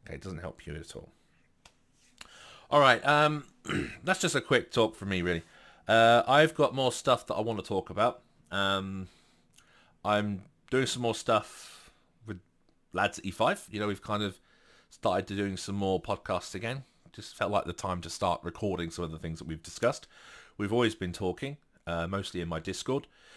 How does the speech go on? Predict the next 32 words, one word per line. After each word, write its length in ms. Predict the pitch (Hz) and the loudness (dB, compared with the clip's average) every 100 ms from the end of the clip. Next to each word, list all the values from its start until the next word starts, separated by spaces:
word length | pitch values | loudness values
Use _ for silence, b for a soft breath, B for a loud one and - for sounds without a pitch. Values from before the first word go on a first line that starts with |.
| B | B
sometimes 500 | - 101 95 85 82 | -12 -8 -4 -4 -4
on 120 | 82 | -4
a, 360 | 82 82 82 80 | -4 -4 -6 -8
in 60 | 82 | -10
another 280 | 87 85 85 | -8 -6 -4
area. 340 | 85 95 117 - b b b b b b b _ _ _ _ _ _ _ - | 0 0 0 -4 b b b b b b b _ _ _ _ _ _ _ -6
The 80 | |
time 300 | 190 220 202 | 4 6 8
is 80 | 175 | 6
now 220 | 170 170 | 6 6
to 120 | 156 147 | 4 0
start 280 | - 170 | 2 2
recording 360 | 139 - 151 139 | 2 -2 -2 -2
some 160 | - 143 | -4 -2
of 40 | |
these 120 | 127 | -4
conversations. 840 | - 120 110 123 113 - 113 110 120 | -4 -6 -2 -2 -2 -4 -6 -6 -6
We've 160 | 110 | -4
got 120 | 117 | -4
so 240 | - - 131 | -4 -2 -2
much 280 | 117 - 113 | -2 -6 -2
more 280 | 110 104 95 | 0 0 0
that 80 | |
we 120 | 92 98 | 0 0
are 80 | |
gonna 260 | 95 95 92 | 0 -2 -4
do 300 | 85 104 98 | -2 0 0
in 140 | 82 92 | -2 -4
a 60 | |
series 500 | - - 104 87 82 | -4 -2 -2 -2 -4
right 180 | 92 - | -6 -6
now. 340 | 92 87 95 | -6 -6 -6